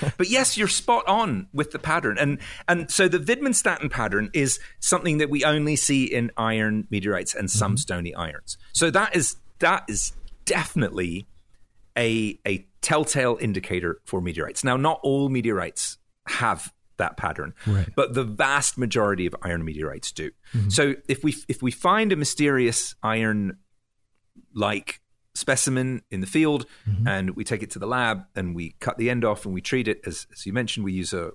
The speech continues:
Speaker 1: we use a weak, uh, acid solution
Speaker 2: Mm-hmm.
Speaker 1: to expose the pattern. If we see the Vid-,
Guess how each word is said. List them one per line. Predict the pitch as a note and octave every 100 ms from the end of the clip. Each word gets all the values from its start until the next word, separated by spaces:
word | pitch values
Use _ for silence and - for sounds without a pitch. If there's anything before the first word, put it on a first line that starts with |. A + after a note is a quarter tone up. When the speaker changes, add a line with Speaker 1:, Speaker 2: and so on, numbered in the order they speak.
| _
Speaker 1:
we | F#2+
use | F2+ D#2+
a | E2+
weak, | F2+ A2 - - _ _ - - -
uh, | - - -
acid | G#2+ - G2
solution | - A#2+ C3+ A#2+ A2+
Speaker 2:
Mm-hmm. | A2+ G#2+ C3+ - - - - -
Speaker 1:
to | - -
expose | - - A2 G2 - - -
the | -
pattern. | A2 F#2+ F#2+ - -
If | B2
we | C3
see | - G#3+
the | F3+
Vid-, | E3 D3